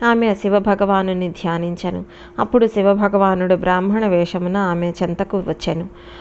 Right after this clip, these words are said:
ఆ మాంసపిండమును అతడు ఆరు వేల భాగములుగా విభజించెను. తునకలన్నీయు పుత్రరూపములలో పరిణతి చెందెను. ఆ పుత్రుల బలపరాక్రమములకు హద్దు లేకుండెను.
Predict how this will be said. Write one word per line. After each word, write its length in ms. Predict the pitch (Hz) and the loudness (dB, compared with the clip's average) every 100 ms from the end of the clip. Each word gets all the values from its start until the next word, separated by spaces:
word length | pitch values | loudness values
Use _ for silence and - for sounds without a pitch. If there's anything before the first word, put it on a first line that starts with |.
| - - | -4 2
ఆ 140 | 220 | 2
మాంసపిండమును 1000 | 202 196 220 254 254 220 190 185 208 220 | 4 2 0 -2 0 0 0 0 0 0
అతడు 340 | 180 208 208 | 0 0 2
ఆరు 280 | 202 175 185 | 2 4 2
వేల 280 | 185 185 185 | 2 2 2
భాగములుగా 720 | 214 175 185 226 247 220 190 | 0 0 0 0 0 2 2
విభజించెను. 720 | 165 - 190 170 170 180 170 - - - - - - - | 0 -2 -2 -2 -2 -4 -6 -10 -18 -20 -20 -20 -20 -2
తునకలన్నీయు 880 | 254 247 262 254 226 202 208 220 220 220 | 2 2 4 4 4 2 0 0 0 -2
పుత్రరూపములలో 1120 | 190 214 220 220 220 196 190 185 180 233 214 - | -2 0 0 0 0 0 0 0 0 0 -2 -2
పరిణతి 400 | 185 196 208 202 | -2 -2 -4 -4
చెందెను. 320 | 180 175 175 185 - - - - | -6 -4 -4 -8 -16 -20 -20 -2
ఆ 120 | 214 | 0
పుత్రుల 460 | 214 208 202 233 226 | 0 -2 -4 0 0
బలపరాక్రమములకు 1120 | 202 180 185 208 202 180 185 180 180 175 170 | 2 0 0 2 0 0 -4 -4 -4 -4 -4
హద్దు 320 | 202 180 180 190 | -2 -4 -2 0
లేకుండెను. 600 | 185 165 175 165 175 | 0 -2 -4 -6 -8